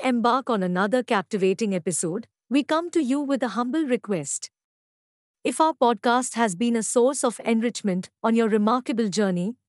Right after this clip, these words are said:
we kindly ask for your support. Sharing is caring,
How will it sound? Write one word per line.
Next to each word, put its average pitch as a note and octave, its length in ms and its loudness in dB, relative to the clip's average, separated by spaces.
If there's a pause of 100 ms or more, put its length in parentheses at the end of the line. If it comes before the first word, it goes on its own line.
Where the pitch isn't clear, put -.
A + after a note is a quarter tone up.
we C#4 120 2
kindly C#4+ 560 0
ask B3 360 0
for A3 120 -2
your F#3 140 0
support. E3+ 580 -4 (920)
Sharing F4+ 460 0
is C#4+ 180 -4
caring, F#3 480 0